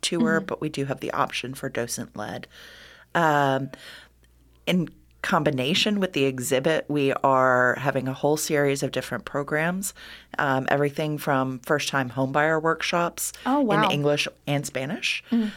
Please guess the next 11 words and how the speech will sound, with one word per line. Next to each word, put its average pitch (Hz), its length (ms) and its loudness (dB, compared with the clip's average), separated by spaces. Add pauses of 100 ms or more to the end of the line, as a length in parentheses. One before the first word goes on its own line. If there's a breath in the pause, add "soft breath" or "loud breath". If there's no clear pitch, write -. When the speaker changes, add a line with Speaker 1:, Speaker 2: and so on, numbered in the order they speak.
(200 loud breath)
Speaker 1:
um, 139 600 4 (580 loud breath)
to 160 600 2
more 165 280 4
historical, 147 840 2 (240)
uh, - 60 -10 (220)
context - 720 0
about 135 380 2
what 143 220 0
happened 127 380 -6
and 123 160 -6
why. 190 440 -2